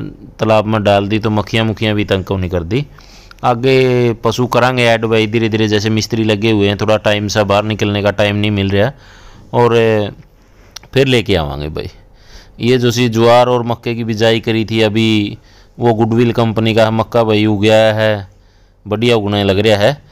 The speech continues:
और परली साइड में जो जंबो गोल्ड थी वो भी बढ़िया उगी हुई है, वो तो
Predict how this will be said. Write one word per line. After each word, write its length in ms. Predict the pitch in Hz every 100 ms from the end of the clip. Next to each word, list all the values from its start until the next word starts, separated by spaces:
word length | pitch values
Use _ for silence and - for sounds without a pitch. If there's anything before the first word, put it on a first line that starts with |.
| _ -
और 100 | 123
परली 300 | 123 127 139
साइड 240 | 135 127
में 120 | 131 131
जो 120 | 127
जंबो 300 | 120 120 123
गोल्ड 320 | 120 123 113
थी 60 | 123
वो 140 | 110
भी 120 | 113 113
बढ़िया 320 | 98 110 104
उगी 180 | 95 101
हुई 260 | 101 92
है, 180 | 92 101
वो 160 | 104 110
तो 460 | 110 107 95 92